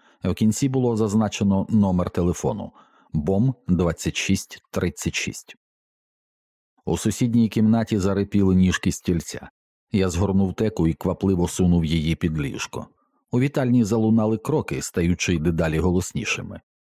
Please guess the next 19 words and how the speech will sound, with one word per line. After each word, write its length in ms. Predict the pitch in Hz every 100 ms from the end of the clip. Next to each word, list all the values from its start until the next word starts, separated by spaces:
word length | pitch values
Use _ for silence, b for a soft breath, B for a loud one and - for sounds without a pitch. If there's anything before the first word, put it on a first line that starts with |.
| -
Я 180 | 117 117
швидко 460 | - 123 104 -
обсмикнув 640 | 110 - 120 110 123 107
куточок 480 | - - 107 - 98
простирадла, 840 | - 95 - 113 135 101 76 107 - B B
і 140 | 98
тут, 300 | - 98 - -
за 200 | 90 95
кілька 360 | - 82 -
дюймів 460 | 82 87 85 85 82
від 400 | 58 87 92 78
мене, 340 | 90 123 104
відчинилися 720 | 80 80 - 87 87 85 - 101
двері. 420 | 90 73 62 - _ _ _ _ _ _ _
«Що 420 | - - - 170
це 260 | 117 - 123
в 100 | 110
біса 400 | 110 113 98 107
таке?» 480 | - 92 - 73